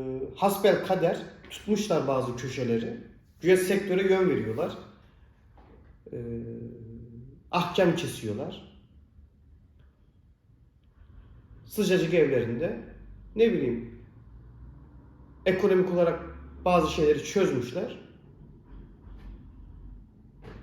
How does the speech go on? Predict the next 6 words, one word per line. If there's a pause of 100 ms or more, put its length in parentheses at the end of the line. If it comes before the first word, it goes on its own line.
(760)
Çok
da
umurlarında
değil
açıkçası
yani.